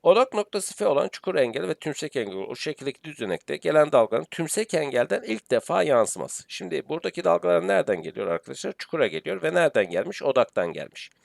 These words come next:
Odaktan gelen nasıl giderdi arkadaşlar? Düz giderdi. Nasıl düz geleni çukur engel odakta topluyorsa odaktan gelen de ters olarak ne yapacak? Düz gidecek. Dolayısıyla buradan bu engele doğru gelen bu dalgalar buradan çarptıktan sonra ne yapacak arkadaşlar? Şöyle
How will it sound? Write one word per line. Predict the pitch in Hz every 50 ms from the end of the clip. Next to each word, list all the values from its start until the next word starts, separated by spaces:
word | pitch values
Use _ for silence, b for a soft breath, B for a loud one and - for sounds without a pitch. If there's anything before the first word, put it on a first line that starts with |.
| b b b b b b b
Odaktan | 131 - 170 175 175 - - 214 240 247
gelen | 226 202 190 180 175 190
nasıl | 220 196 - -
giderdi | - - - 113 101 98 - 92
arkadaşlar? | 92 85 - 104 101 - - 254 - _ _ 143
Düz | 160 190 185 160 - -
giderdi. | - - - - 139 135 - - -
Nasıl | 156 147 131 - - 127 -
düz | 135 135 123 -
geleni | - 107 92 95 92 92
çukur | - - - - 95
engel | 90 85 82 82 -
odakta | - 90 - 92 - - - -
topluyorsa | - - 90 - _ - 170 208 190 - - -
odaktan | - - - - 175 - - 143 120
gelen | - 87 78 82 87 -
de | 208
ters | - - 208 180 180 165 - -
olarak | 120 95 87 82 - -
ne | - -
yapacak? | - - - - 240 - -
Düz | 262 202 165 117
gidecek. | - - - - - - _ _ b b b b b b b b -
Dolayısıyla | 180 208 208 202 - 202 202
buradan | 202 202 202 190 190
bu | 196 - -
engele | 170 175 175 180 175 185 190
doğru | - 170 156 135
gelen | 131 127 117 120 120 -
bu | 208 202
dalgalar | 160 127 117 107 120 147 185 208 220
buradan | 196 175 - 170 165
çarptıktan | 151 - 180 160 156 - - 202 _ - 185 170
sonra | 160 - 135 127 143
ne | 190
yapacak | 180 160 127 - - 101 - -
arkadaşlar? | 87 87 - 90 92 - - - 208
Şöyle | - - 175 151 160